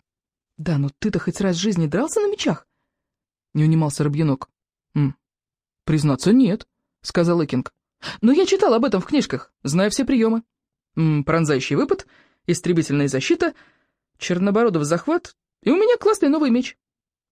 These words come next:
Меч и впрямь был чудо как хорош. Он назывался «Быстроклювый Устрашитель»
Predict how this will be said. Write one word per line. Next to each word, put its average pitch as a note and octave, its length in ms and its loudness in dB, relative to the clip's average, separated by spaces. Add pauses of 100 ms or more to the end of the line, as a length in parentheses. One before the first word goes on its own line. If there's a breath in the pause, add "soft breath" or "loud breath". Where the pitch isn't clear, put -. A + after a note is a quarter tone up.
(140)
Меч F#3+ 280 -2
и - 200 -4
впрямь C#3 380 -2
был C#3+ 160 -4
чудо F3 280 -2
как D3 180 -4
хорош. A#2 380 -6 (920)
Он C4 120 4
назывался A3 520 2 (240 soft breath)
«Быстроклювый G#3 840 0
Устрашитель» F3 720 -2